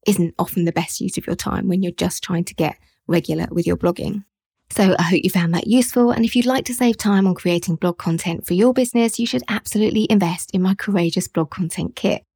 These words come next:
because it contains everything you need to save time and trouble when it comes to creating blog content.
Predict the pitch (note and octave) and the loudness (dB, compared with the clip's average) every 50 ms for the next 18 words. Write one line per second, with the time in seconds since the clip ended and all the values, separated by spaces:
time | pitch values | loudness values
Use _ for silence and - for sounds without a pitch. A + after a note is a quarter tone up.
0 | _ _ - B3+ B3 B3 C4 C4+ C4 - C#4 C#4 - - - C#4 C#4 C#4 - G#3 | _ _ 0 0 2 2 0 0 2 0 -2 -2 -2 -4 -4 -4 -4 -4 -2 -2
1 | F#3+ F#3 F#3+ F#3+ F#3 F#3+ - - _ _ _ _ - D4 D4 D4 D4 - C#4 B3 | 0 0 2 2 2 0 0 -4 _ _ _ _ 2 2 4 4 4 4 4 4
2 | - A3 G#3+ G3 G3 F3+ F#3 F#3+ F#3+ - - _ _ - - G3+ G3+ F#3 - - | 6 6 6 6 6 6 4 2 0 -4 -12 _ _ 0 2 4 4 2 0 -2
3 | F#3 F3 F3 E3+ - - - - - - G#3+ G#3+ G#3+ G#3 G#3+ G#3 G#3 G3+ G3+ - | -4 -2 -2 -2 -4 -6 -10 -10 -6 -4 -2 -2 0 0 0 2 0 0 0 -2
4 | - F3 F3+ F3+ F3 - - - - - - - E3 - E3 D#3+ D3+ - E3+ F#3+ | -8 -10 -10 -10 -12 -12 -12 -12 -10 -8 -4 -4 -2 0 0 0 0 2 2 0
5 | - - - F3 F3 - - G3 - - F3 E3 F#3 - E3+ - E3+ D#3+ - - | 0 0 -2 -2 -2 -2 -4 -6 -2 0 0 0 0 -2 0 0 0 -2 0 -2
6 | F3 E3 F#3+ - F#3+ - F#3+ - | -4 -4 -2 -4 -4 -6 -6 -6